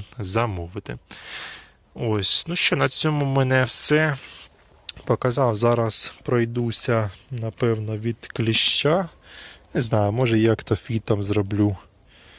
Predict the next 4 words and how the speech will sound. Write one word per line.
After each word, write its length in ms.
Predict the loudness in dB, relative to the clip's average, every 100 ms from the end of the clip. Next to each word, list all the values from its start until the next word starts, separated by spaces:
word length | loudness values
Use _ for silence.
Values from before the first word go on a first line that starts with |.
| -20 -20 -20 -20 _ -20 -8
Чистий 500 | -4 0 -2 0 -2
препарат 420 | 0 0 2 2
біологічного 680 | 2 0 0 -2 -4 -2 -2
походження. 880 | -2 -4 0 2 2 0 0 0 0